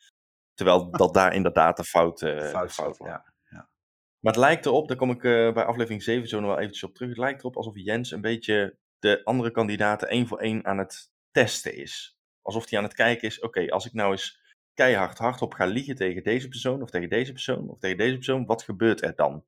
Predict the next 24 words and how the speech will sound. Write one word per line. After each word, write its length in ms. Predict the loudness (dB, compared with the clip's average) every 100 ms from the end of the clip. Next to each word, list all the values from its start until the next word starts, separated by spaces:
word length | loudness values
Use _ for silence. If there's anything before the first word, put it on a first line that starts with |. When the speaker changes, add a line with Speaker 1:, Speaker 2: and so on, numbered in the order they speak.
| _ _ _
Speaker 1:
Wat 160 | -4 0
zeggen 260 | 2 2 -2
ze 140 | -6
dan?" 280 | -6 -8 -14 _
Speaker 2:
Ik 180 | -10 -8
had 200 | -8 -8
echt, 340 | -8 -8 -10 _ _
eh, 320 | -8 -6 -8 -8
omdat 320 | -6 -8 -10 -14
Gilles 380 | -4 -2 -2 -2
ineens 320 | 0 2 0
begon 260 | 0 -2 -2
te 120 | 2
hoesten, 540 | 2 4 6 4 4 4
dacht 220 | 4 4
ik 60 | -2
van, 120 | 0
"Ja, 120 | 2
daar 100 | 2
moet 140 | 0
een 60 | -2
hint 260 | -2 -2 -4
in 120 | -2
zitten." 360 | -4 -2 -4